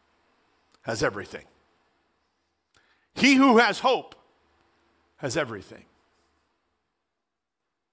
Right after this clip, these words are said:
Y-, you see, what Jesus did on that first Easter is what he wants to do now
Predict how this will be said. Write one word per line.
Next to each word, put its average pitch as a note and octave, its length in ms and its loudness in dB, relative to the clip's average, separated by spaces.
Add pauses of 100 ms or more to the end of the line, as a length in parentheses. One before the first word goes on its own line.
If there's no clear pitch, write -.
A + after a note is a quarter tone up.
(160)
Y-, C3+ 140 -16
you E3 120 -8
see, F3 480 -4 (680)
what D3+ 160 -2
Jesus E3+ 420 -4
did G3 160 2
on E3 120 -4
that D#3+ 180 -6
first F3+ 320 -4
Easter F#3+ 360 -10 (2500)
is C3 140 -6
what D#3 160 -2
he D3+ 80 -8
wants D3+ 380 -6
to - 160 -16
do A2 400 -10 (360)
now G#2 300 -12